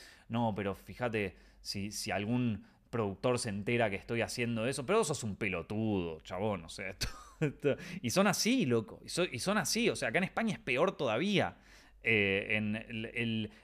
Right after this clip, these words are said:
el miedo que hay a cómo te va a ver la gente por tra-, chabón, está todo bien,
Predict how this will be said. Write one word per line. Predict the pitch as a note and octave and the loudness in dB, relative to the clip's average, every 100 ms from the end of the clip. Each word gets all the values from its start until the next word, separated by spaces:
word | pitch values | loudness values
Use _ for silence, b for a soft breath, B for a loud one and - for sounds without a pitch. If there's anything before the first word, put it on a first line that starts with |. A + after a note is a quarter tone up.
| _ | _
el | C3+ C3+ | -2 0
miedo | C#3+ E3+ G#3+ A#3+ G#3 | 0 2 4 6 6
que | - D3+ | 4 4
hay | G3 G3 | 4 6
a | D3 A#2+ - | 6 4 2
cómo | F3 F#3+ D#3+ | 4 4 4
te | C3 | 6
va | D3 | 8
a | |
ver | F3 F3+ | 10 8
la | E3+ B2+ | 6 2
gente | - F#3 G#3 D#3 | 2 0 2 2
por | A#2+ A2+ | 2 -2
tra-, | B2 D3+ D#3 D#3 F3 | -2 -6 -12 -16 -18
chabón, | F#3+ G#3+ D4 D3+ | -10 -4 -4 -4
está | - - | -8 -8
todo | - F4+ | 0 0
bien, | C#3 G3 - A2+ | 2 2 2 0